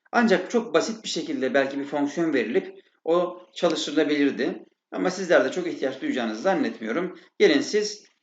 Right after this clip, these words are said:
nasıl türevin kuralları vardı, biz daha sonraki işlerimizde bütün kurallara göre çalışıyorduk. Önce tanımı veriyorduk ama daha sonra işte polinomal fonksiyonlardaki kurallar bu. Efendim trigonometrik fonksiyonlardaki kurallar bu.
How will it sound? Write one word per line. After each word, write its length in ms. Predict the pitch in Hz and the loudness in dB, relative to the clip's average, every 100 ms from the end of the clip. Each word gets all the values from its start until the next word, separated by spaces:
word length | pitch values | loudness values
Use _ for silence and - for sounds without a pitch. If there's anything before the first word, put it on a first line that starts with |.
| - _ _ _ 180 | -20 _ _ _ 2
nasıl 500 | 220 220 185 156 - | 2 4 2 2 -4
türevin 360 | 180 175 175 | 0 0 0
kuralları 520 | - 180 165 156 160 | 2 4 6 6 4
vardı, 360 | 147 160 143 147 | 8 6 6 0
biz 140 | 143 131 | -2 -2
daha 160 | 156 | -2
sonraki 360 | 151 156 147 - | -2 -4 -4 -6
işlerimizde 540 | - 151 143 139 143 | -2 0 2 2 2
bütün 460 | 143 170 156 151 143 | -2 -2 0 0 2
kurallara 360 | 156 143 147 | 2 4 4
göre 220 | 143 139 131 | 6 2 2
çalışıyorduk. 580 | 143 - 143 131 143 - _ _ | -4 -4 -4 -4 -6 -12 _ _
Önce 200 | 147 147 | -2 -2
tanımı 300 | 151 165 165 | 0 2 4
veriyorduk 460 | 160 156 160 175 - _ _ | 4 2 0 -4 -8 _ _
ama 360 | 151 156 - - - | 2 2 0 -6 4
daha 160 | 156 165 | 6 6
sonra 420 | 165 156 160 - - _ - | 6 4 4 0 -12 _ -4
işte 180 | 180 | -4
polinomal 420 | 165 170 165 165 160 | 2 4 6 6 4
fonksiyonlardaki 720 | 160 147 156 156 151 143 - | 0 0 2 4 4 2 -2
kurallar 500 | 160 147 147 160 143 | 2 4 6 6 6
bu. 280 | 143 - - _ _ _ | 0 -2 -14 _ _ _
Efendim 420 | 143 151 151 156 | 0 2 4 2
trigonometrik 560 | 180 175 165 156 - - | 2 2 2 2 -2 -4
fonksiyonlardaki 680 | 156 147 151 151 143 151 - | -2 -2 0 0 0 -2 0
kurallar 500 | 160 147 147 147 139 | 2 4 4 4 2
bu. 260 | 143 - | -2 -4